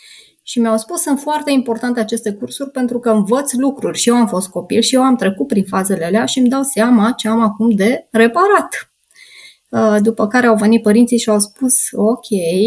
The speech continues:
ne dăm seama că noi suntem exemplu pentru copiii noștri, dar noi nu am primit educație financiară.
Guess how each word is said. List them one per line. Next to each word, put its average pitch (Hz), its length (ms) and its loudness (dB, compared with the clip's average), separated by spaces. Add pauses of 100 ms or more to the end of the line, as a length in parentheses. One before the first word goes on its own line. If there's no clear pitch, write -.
ne 247 120 4
dăm 196 160 -2
seama 247 340 -2
că 240 120 -2
noi 240 160 2
suntem 240 260 0
exemplu 226 420 0
pentru 196 300 -4
copiii 180 400 -4
noștri, 196 720 0
dar 196 240 0
noi 202 340 2
nu 202 120 4
am 175 140 -2
primit 170 360 -10
educație 165 460 -8
financiară. 165 720 -6